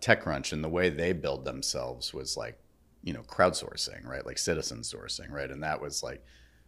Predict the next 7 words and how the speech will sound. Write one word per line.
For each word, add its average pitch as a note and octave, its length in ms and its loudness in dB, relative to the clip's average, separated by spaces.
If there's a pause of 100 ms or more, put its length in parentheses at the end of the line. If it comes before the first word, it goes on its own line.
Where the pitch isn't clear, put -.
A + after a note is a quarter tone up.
(400)
they F#2 300 6
were F2 160 6
kinda D2+ 240 2
selling D2 440 2
the C#2 140 -6
idea, C2 720 -2 (120)
same, D2 320 6